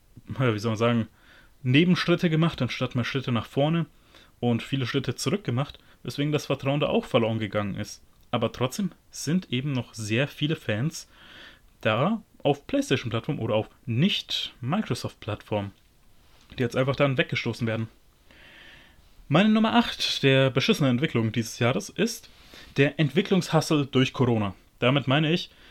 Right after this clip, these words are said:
gefühlt jedes Spiel wird verschoben oder es wird nichts dazu gesagt. Viel im Bereich des Indies, wo es halt auch viele Spiele gab, auf die ich mich einfach gefreut hab, wie wir erwähnt haben.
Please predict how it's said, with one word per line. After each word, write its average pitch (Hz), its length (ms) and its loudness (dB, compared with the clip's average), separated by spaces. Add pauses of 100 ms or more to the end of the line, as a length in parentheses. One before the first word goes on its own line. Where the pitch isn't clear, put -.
(160)
gefühlt 156 260 2
jedes 180 220 0
Spiel 175 300 2
wird 160 120 -2
verschoben 185 580 2
oder 135 480 4
es 151 160 -4
wird 120 120 -2
nichts 139 240 -2
dazu 131 220 -4
gesagt. 143 480 -4 (540)
Viel 226 380 0 (120)
im 170 120 2
Bereich 147 220 0
des - 260 -4
Indies, 175 640 0
wo 120 160 0
es - 120 -8
halt 123 160 -4
auch 117 160 -2
viele 135 260 -2
Spiele 123 200 -4
gab, 127 180 -2
auf 120 120 -4
die 127 80 0
ich - 100 -4
mich 123 160 -2
einfach 117 220 -2
gefreut 165 360 -4
hab, 160 200 -4
wie 127 100 0
wir 117 80 2
erwähnt 127 300 0
haben. 131 240 0